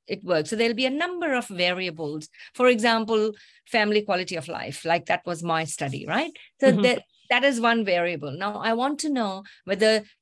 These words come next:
Speaker 1: if, uh, if a parent, if a family has a child with autism, is it different to when a family has a child with cerebral palsy? Or is it different when the child has a rare genetic disorder?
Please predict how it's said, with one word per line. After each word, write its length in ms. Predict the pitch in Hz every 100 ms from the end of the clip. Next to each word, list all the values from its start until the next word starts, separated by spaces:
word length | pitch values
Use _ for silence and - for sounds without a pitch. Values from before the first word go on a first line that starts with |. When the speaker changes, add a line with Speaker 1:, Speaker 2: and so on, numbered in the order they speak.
| _
Speaker 1:
if, 220 | 208 208 -
uh, 200 | 220 208
if 180 | - 220
a 140 | 226 214
parent, 720 | - 226 240 269 240 208 208
if 160 | 208 226
a 60 |
family 580 | - 226 226 277 247 214
has 160 | 202 202
a 60 |
child 260 | 208 208 202
with 140 | 208
autism, 520 | 175 220 269 202 190
is 140 | 196 220
it 80 | 226
different 400 | 277 294 302 - _ -
to 80 | 208
when 160 | 220
a 40 | 220
family 360 | 214 185 196
has 100 | 185
a 60 | 196
child 260 | - 160
with 140 | 190 190
cerebral 300 | 240 226 220
palsy? 600 | 226 226 220 180 151 143 - -
Or 100 | 214
is 100 | 220
it 120 | 214
different 440 | 277 277 285 277 -
when 300 | 214 208 208
the 140 | - 208
child 500 | 202 214 185 190 190
has 300 | 190 190 196 - -
a 160 | 208
rare 220 | 190 190 185
genetic 480 | 180 220 233 254
disorder? 520 | 208 202 165 147 143